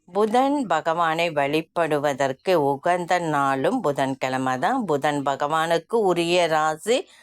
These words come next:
மிதுனம், கன்னி. புதன் பகவானுக்கு உரிய திசை வடகிழக்கு. புதன் பகவானின் அதி தேவதை மகாவிஷ்ணு. புதன் பகவானுக்கு உரிய நிறம் வந்து பச்சை கலர்.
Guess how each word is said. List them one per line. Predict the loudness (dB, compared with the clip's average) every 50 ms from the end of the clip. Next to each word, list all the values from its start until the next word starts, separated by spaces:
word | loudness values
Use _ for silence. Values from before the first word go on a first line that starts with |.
| -20 -20 _ _
மிதுனம், | -2 0 0 0 2 2 2 2 2 2 0 0 0 -4
கன்னி. | -4 -4 -2 -2 -2 -2 -2 -4 -4 -6 _ _ _ _ _ _ _ _
புதன் | -8 -2 0 2 2 4 2 2 2 2 0 0 -2 -8 _ -4 -2
பகவானுக்கு | 0 2 2 2 2 2 2 2 2 0 0 0 0
உரிய | 0 0 2 2 2 2 2 2 2 2 0
திசை | 0 -2 -4 -2 0 0 0 0 0
வடகிழக்கு. | 0 0 0 0 0 0 -2 -2 -2 -2 0 0 -2 -4 -4 -6 -6 -6 -6 _ _ _ _ _ _ _ _ -10 -2
புதன் | 0 0 0 2 2 2 2 2 0 -2 0
பகவானின் | 0 0 0 0 0 2 2 2 2 2 0 0 0 0 0 0 -2 -4
அதி | -4 -2 -2 -2 0 0 0 0 0 2
தேவதை | 2 2 2 2 2 2 0 0 2 0 0 0 -2 -2
மகாவிஷ்ணு. | -4 -4 0 0 2 2 2 0 -2 -4 -4 -4 -4 -6 -6 -8 -10 -12 _ _ _ _ _ _ _ _ _ _ _ -12 -4 0
புதன் | 2 2 4 4 2 2 2 2 0
பகவானுக்கு | 0 2 2 0 2 2 0 0 2 0 -2 -2 -2 -4
உரிய | -2 0 0 0 2 2 2 2 2 2
நிறம் | 2 2 2 2 2 2 2 0 0
வந்து | -2 -2 -2 -2 -2 0 0 0 0 0
பச்சை | -2 -4 -4 -4 -4 -2 -2 -2
கலர். | -2 -4 -8 -6 -6 -6 -8 -10 -12